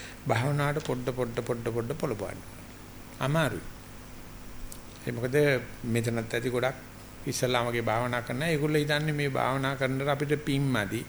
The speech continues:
අපි, අපි අතපල්ලේ වැටිලා තියෙන්නේ. අපි නිකම්ම නාරයෝ, අපි නිකම්ම අමුදරු රකින්න මිනිස්සු, අමු ගිහියෝ කියලා පැත්තකට දාන්න හදනවා. අපි මේ බය ඇරලා දාන දෙන අය, දාන කන අය ඔක්කොම එකතු වෙන එකයි කරන්න තියෙන්නේ.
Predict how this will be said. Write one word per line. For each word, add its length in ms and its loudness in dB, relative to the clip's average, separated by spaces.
අපි, 280 4
අපි 240 0
අතපල්ලේ 520 4
වැටිලා 340 0
තියෙන්නේ. 340 0
අපි 220 2
නිකම්ම 420 0
නාරයෝ, 460 2
අපි 200 0
නිකම්ම 460 0
අමුදරු 440 0
රකින්න 340 2
මිනිස්සු, 540 2
අමු 280 4
ගිහියෝ 440 6
කියලා 300 2
පැත්තකට 360 0
දාන්න 260 -2
හදනවා. 220 -8
අපි 180 -2
මේ 160 2
බය 140 2
ඇරලා 500 2
දාන 300 2
දෙන 140 2
අය, 220 4
දාන 240 4
කන 220 0
අය 200 2
ඔක්කොම 400 2
එකතු 260 -2
වෙන 100 -2
එකයි 200 -2
කරන්න 260 -4
තියෙන්නේ. 240 -12